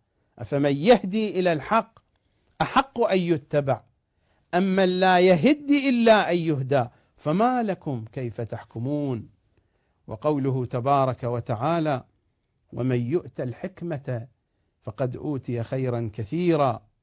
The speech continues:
وقوله في طالوت، وقصة طالوت معروفة، بنو إسرائيل لما طلبوا من نبي لهم أن ينصب لهم ملكا من قبل الله،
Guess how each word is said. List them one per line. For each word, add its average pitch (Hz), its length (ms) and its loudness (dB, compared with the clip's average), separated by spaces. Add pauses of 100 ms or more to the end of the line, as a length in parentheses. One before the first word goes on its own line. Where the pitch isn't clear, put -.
(640)
وقوله 147 560 0
في 135 220 -6
طالوت، 135 840 -2 (300)
وقصة 143 380 -10
طالوت 131 640 -6
معروفة، 135 680 -4 (460)
بنو 131 300 -6
إسرائيل 135 760 -4 (520)
لما 135 440 0
طلبوا 180 500 -2
من 151 200 -2
نبي 214 440 -4
لهم 170 520 0 (960)
أن 147 160 0
ينصب 214 460 -2
لهم 196 540 -2 (280)
ملكا 196 460 0
من 170 240 -4
قبل 139 340 -4
الله، 120 320 -4